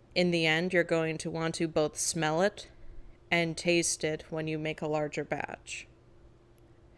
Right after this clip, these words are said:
Now, if you're wondering why I didn't use any salt in this rub blend,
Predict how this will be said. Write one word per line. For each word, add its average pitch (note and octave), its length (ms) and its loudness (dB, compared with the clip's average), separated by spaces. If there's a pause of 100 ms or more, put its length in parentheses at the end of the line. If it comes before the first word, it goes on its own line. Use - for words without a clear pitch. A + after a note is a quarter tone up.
(320)
Now, F#3 140 4
if F3+ 100 2
you're G#3+ 100 6
wondering C4 320 2
why G3+ 200 4
I F#3 80 2
didn't F3 340 2
use E3+ 180 0
any E3+ 200 -2
salt E3 380 0
in F3 100 2
this E3 240 0
rub D#3 200 -2
blend, F#3+ 380 2